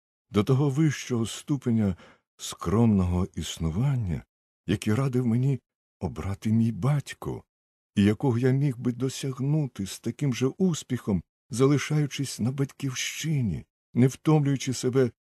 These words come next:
поневіряннями по білому світу. Як часто тепер казав я собі,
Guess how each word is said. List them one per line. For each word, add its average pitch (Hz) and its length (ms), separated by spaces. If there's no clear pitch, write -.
поневіряннями 104 920
по 78 100
білому 82 420
світу. - 580
Як 95 260
часто 110 400
тепер 104 380
казав 92 500
я 80 120
собі, 80 420